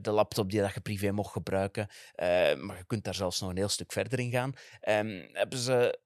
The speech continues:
forfaitaire voordelen afgesproken. En het grote voordeel daarvan is dat in een aantal situaties het bedrag,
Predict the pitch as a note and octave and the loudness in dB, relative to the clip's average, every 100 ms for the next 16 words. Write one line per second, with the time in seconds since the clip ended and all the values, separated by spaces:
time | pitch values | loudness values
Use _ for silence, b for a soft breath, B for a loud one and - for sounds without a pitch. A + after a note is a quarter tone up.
0 | - - - B2+ - A#2 A#2 G2 F#2+ F#2+ | -8 -4 -2 -2 -4 -6 -4 -4 -6 -6
1 | F#2 F2 E2 D#2 - - - - - - | -8 -6 -8 -8 -10 -10 -10 -12 -18 -20
2 | B B B B - G2+ G2+ - F#2+ - | B B B B -4 -2 -2 -2 -4 -4
3 | - - - G#2+ B2+ - G2+ A2+ D3+ C#3 | -10 -10 -6 0 0 0 -4 -2 -2 -4
4 | B2 C3 C3 C3+ B2 D3 - _ _ _ | -6 -6 -6 -6 -4 -2 -2 _ _ _
5 | _ _ _ _ - - G2+ G2+ - - | _ _ _ _ -10 -6 0 0 2 0
6 | - _ _ - G2+ F#2+ F#2 D#2 - F2 | 0 _ _ -6 -4 -4 -6 -8 -8 -8
7 | E2 B2+ - - D3 - - G#2+ - D3+ | -4 -4 -2 -2 -2 -2 -2 -2 -2 -2
8 | - - _ _ _ _ - A#2 F#2 G#2 | -4 -4 _ _ _ _ -4 -2 0 -2
9 | G2 A2+ D#3 - | 6 6 6 0